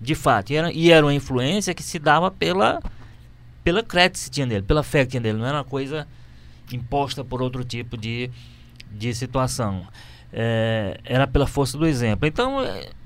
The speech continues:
aí ele vai ver que o tam-, qual é o tamanho dele. Como eu disse, não é um deputado, ele nunca explodiu de voto no Rio, se,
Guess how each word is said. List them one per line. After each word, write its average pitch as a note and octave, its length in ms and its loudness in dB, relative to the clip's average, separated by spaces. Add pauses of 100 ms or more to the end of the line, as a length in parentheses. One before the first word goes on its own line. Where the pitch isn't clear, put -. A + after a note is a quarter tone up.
aí G#3+ 340 6
ele A3 160 6
vai F#3+ 200 8
ver F3+ 240 6
que F#3+ 100 2
o F#3 40 4
tam-, E3+ 240 0
qual D#3+ 140 8
é - 40 8
o C#3+ 60 4
tamanho C3+ 360 0
dele. D#3+ 420 2
Como C#3 200 0
eu A#2+ 60 2
disse, A#2 260 -2
não C3 100 2
é C3+ 60 4
um C3 100 2
deputado, A#2+ 460 2
ele A#2+ 120 2
nunca C3 180 0
explodiu A#2+ 380 0
de A2+ 100 -2
voto A2 260 2
no A2+ 80 -2
Rio, B2+ 540 2
se, A#2 320 -4